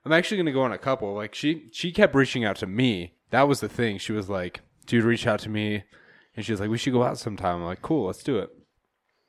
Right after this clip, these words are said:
And then, uh, she wanted to go ice skating. And I was like, "Hey, I'll tell you," right. I was like, "I'll tell you what. Let's go, let's go bowling first."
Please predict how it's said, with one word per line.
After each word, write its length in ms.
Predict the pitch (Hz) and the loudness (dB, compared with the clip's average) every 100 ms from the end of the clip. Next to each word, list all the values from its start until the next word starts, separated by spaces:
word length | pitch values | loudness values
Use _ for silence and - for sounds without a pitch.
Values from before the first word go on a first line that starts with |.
| - - | -20 -18
And 120 | 104 | -8
then, 240 | 113 104 | -6 -4
uh, 220 | 101 98 95 | -4 -4 -4
she 140 | - | -4
wanted 140 | 110 | -4
to 60 | 104 | 0
go 80 | 92 | -2
ice 260 | 92 117 | 2 0
skating. 440 | - 107 98 98 104 _ - _ _ | 0 0 0 0 -6 _ -20 _ _
And 60 | 107 | -4
I 0 | |
was 120 | 98 | 0
like, 220 | 98 - - 104 | 0 -2 -20 -2
"Hey, 180 | 117 | 2
I'll 120 | 110 107 | 4 2
tell 180 | 131 | 0
you," 240 | 117 101 95 _ _ _ _ _ - | 0 0 -4 _ _ _ _ _ 4
right. 280 | 135 107 - - _ _ _ | 4 4 -2 -20 _ _ _
I 40 | 127 | -4
was 80 | 127 | 0
like, 140 | 123 | 2
"I'll 100 | 135 | 0
tell 180 | - 170 | 6 6
you 100 | 156 | 8
what. 260 | 117 92 - _ _ _ - _ _ _ _ _ - _ _ _ _ _ _ 123 | 6 4 -2 _ _ _ -20 _ _ _ _ _ -20 _ _ _ _ _ _ 0
Let's 280 | 127 135 | 2 2
go, 560 | - 160 147 147 139 117 | 2 6 8 6 4 0
let's 180 | - 117 | -4 -2
go 120 | - | 0
bowling 380 | 139 107 165 139 | 2 2 2 0
first." 520 | - 156 185 - - | 0 2 2 -4 -16